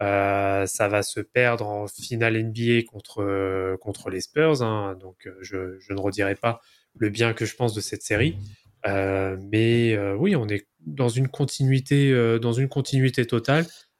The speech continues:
avec, euh, avec, euh, notamment, euh, par la suite, là, ça, sur la saison deux mille cinq deux mille six,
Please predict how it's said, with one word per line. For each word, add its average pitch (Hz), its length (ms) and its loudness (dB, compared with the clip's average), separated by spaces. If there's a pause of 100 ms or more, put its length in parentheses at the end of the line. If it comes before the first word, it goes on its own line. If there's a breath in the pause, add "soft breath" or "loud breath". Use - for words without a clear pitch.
(120)
avec, 123 480 2
euh, 113 760 2
avec, 117 300 0
euh, 110 40 0
notamment, 117 800 2
euh, 104 80 -2
par 107 220 2
la 104 100 2
suite, 151 460 -4
là, 110 160 0
ça, 101 240 -2
sur - 160 -4
la 98 80 2
saison 107 260 -2
deux 107 120 0
mille 104 120 -4
cinq 107 180 -2
deux 101 100 -4
mille 98 120 -8
six, - 300 -2